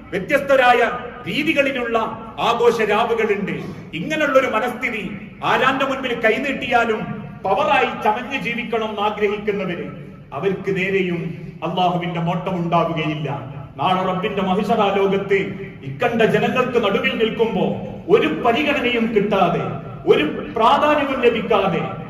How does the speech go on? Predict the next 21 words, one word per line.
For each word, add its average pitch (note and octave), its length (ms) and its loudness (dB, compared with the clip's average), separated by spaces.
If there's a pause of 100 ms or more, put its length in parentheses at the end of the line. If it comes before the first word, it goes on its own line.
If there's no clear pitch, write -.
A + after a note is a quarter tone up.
(220)
റബ്ബിന്റെ A3+ 380 2
ഒരു A3+ 80 4
ശ്രദ്ധ B3 460 -2
പോലും C#4+ 440 4
നമ്മളെ C4+ 300 0
നേരെ A#3+ 240 0
വരാതെ G#3 460 0 (540)
അപമാനിക്കപ്പെട്ട് G#3 1000 2
നിൽക്കുന്ന G#3 480 0
അവരെ G#3+ 600 -2 (180)
ഒരു F#3 160 2
കാലത്തും G#3 800 0
അള്ളാഹു F#3+ 300 2
വിധി E3+ 240 0
വിളിക്കുന്നില്ല, F#3 760 -2 (360)
വിചാരണക്കെടുക്കുന്നില്ല. B3 1400 0 (300)
പലതവണ A#3 580 4
റസൂലുള്ളാന്റെ B3 640 0
അരികിലേക്ക് A#3 400 2
അവര് G#3+ 260 2
ചെല്ലും. G#3 600 -2